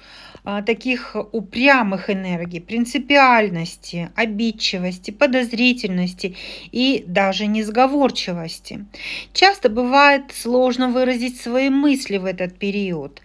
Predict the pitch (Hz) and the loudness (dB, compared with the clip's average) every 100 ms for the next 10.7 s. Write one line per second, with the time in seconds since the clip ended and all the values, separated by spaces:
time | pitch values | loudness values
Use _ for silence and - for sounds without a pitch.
0 | - - - - 254 269 254 - - 294 | -18 -18 -16 -4 2 4 2 0 2 4
1 | 285 339 381 320 285 214 214 214 233 240 | 4 4 4 4 2 0 0 4 4 2
2 | 240 208 208 214 220 214 202 208 208 208 | -2 -2 -2 -2 -4 -4 -4 -4 -6 -4
3 | 254 247 220 180 170 170 208 233 233 254 | 0 4 2 0 -4 -4 0 0 0 -2
4 | 190 190 190 196 196 254 226 185 180 180 | 0 -2 -4 -6 -6 -6 -4 -4 -6 -8
5 | - - - - - - 277 254 320 349 | -10 -16 -20 -20 -20 -8 -4 4 4 4
6 | - 254 254 233 240 233 240 233 226 - | 4 4 4 0 0 2 4 2 0 -4
7 | 240 240 277 294 294 220 220 220 202 196 | -2 0 2 2 -2 -6 -6 -6 -8 -4
8 | 240 240 - 214 208 214 214 226 233 208 | -4 -4 -4 -4 0 -2 -2 0 -2 -2
9 | 196 - 214 226 220 214 - - 277 277 | -6 -2 -2 0 -2 -6 -10 -4 -2 0
10 | 262 269 262 262 262 - 262 | 2 2 2 -2 -6 -6 -8